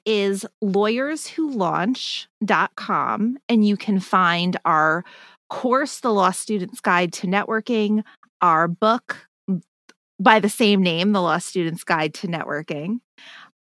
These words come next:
Um, you can find us on Instagram at Lawyers Who Launch. You can also find us on LinkedIn, um, Lawyers Who Launch, and then both of our names, Haley, H A L E Y,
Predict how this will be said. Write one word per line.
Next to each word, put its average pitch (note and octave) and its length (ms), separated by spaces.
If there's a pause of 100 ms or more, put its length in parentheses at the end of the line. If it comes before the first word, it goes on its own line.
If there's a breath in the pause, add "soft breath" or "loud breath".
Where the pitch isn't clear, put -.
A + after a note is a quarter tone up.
Um, F3+ 540
you G#3 140
can A3+ 180
find G#3 280
us G#3+ 140
on F#3+ 220
Instagram A3 800 (180)
at E3+ 260 (140)
Lawyers F3+ 480
Who A3+ 140
Launch. F3 640 (960)
You A3 160
can A3 200
also G3+ 440
find F#3+ 440
us F3+ 460 (120)
on F#3 240
LinkedIn, G3 880 (420)
um, F#3 360
Lawyers G3 440
Who G#3+ 140
Launch, E3+ 480
and G#3 140
then F3+ 160
both F3 260
of F3+ 100
our D#3 140
names, F#3+ 720 (960 loud breath)
Haley, A3 640
H G3+ 240
A F3+ 220
L F#3 180
E F#3 100
Y, F3 600